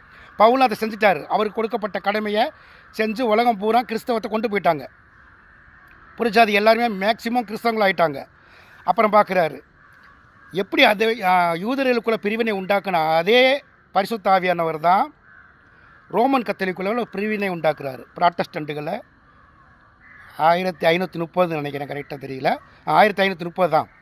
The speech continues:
மார்ட்டின் லூத்தர் எழுப்புறாரு. எழுப்பி கிறிஸ்தவத்துக்குள்ள ஒரு பிரிவினை உண்டாக்குறாரு. ஏன்னா இயேசு வாக்கு தத்தம் பண்ணுனது என்னன்னா, "நான் ஜனங்கள்கிட்ட போதிக்கும் போது நான் உங்களுக்குள்ள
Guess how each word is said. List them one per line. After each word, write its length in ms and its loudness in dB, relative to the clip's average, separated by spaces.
மார்ட்டின் 420 4
லூத்தர் 220 -2
எழுப்புறாரு. 460 2
எழுப்பி 560 -2
கிறிஸ்தவத்துக்குள்ள 600 2
ஒரு 160 6
பிரிவினை 320 -2
உண்டாக்குறாரு. 480 -4
ஏன்னா 220 2
இயேசு 320 0
வாக்கு 440 2
தத்தம் 320 -6
பண்ணுனது 320 -4
என்னன்னா, 420 0
"நான் 200 2
ஜனங்கள்கிட்ட 540 -2
போதிக்கும் 320 -6
போது 240 -6
நான் 180 0
உங்களுக்குள்ள 380 -8